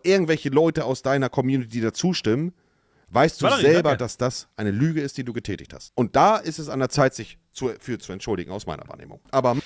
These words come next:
Speaker 2: Ich find das dann auch weird, dass Leute hinter solchen Takes stehen,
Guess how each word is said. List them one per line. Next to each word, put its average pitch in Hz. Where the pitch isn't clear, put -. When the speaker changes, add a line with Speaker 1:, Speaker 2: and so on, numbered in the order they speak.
Speaker 2:
Ich -
find 135
das 196
dann 151
auch 127
weird, 143
dass 127
Leute 147
hinter 139
solchen 151
Takes 175
stehen, 185